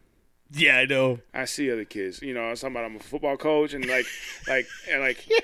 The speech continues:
Speaker 2: I s-, I just see other kids, not even just the football,
Speaker 1: Yep.
Speaker 2: but just, like,
Speaker 1: Yep.
Speaker 2: I see 'em, and I'm just like, "What the,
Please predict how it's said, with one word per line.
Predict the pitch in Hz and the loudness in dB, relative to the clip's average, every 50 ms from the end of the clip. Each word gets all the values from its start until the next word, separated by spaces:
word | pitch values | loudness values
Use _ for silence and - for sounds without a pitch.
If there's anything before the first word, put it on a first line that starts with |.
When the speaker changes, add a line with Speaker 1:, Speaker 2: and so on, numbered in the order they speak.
| - - | 2 4
Speaker 2:
I | - 147 | 2 4
s-, | 143 - - | 2 2 -2
I | - - 160 175 | 0 2 4 4
just | 160 185 170 - | 4 2 -2 -2
see | - 180 170 | 0 0 0
other | 156 139 | 0 0
kids, | 135 - 190 202 208 185 147 | -2 0 4 4 4 4 4
not | 143 165 185 | 4 2 2
even | 190 180 165 | 2 2 0
just | 147 - - | -4 -8 -10
the | 131 | -8
football, | - - 202 214 - 185 170 160 | -2 0 0 0 2 2 2 2
Speaker 1:
Yep. | 135 143 | 4 2
Speaker 2:
but | 151 | 2
just, | 160 160 - 156 | 0 -2 -4 -2
like, | 156 147 139 139 - - | 0 -2 -2 -2 -4 -4
Speaker 1:
Yep. | 117 127 135 127 - - _ - - | -2 0 0 0 -2 -6 _ -8 -2
Speaker 2:
I | 123 135 139 | -2 -2 0
see | 135 - - - 151 180 214 | -2 -4 -4 -2 -2 -2 -2
'em, | 220 180 151 | -2 -2 -4
and | 127 127 | -4 -6
I'm | 151 165 | -8 -6
just | 170 165 156 123 131 | -6 -6 -6 -6 -4
like, | 123 113 107 90 - | -4 -4 -4 -6 -10
"What | 214 269 294 302 _ _ | -14 -18 -18 -18 _ _
the, | 349 294 254 - | -12 -12 -12 -12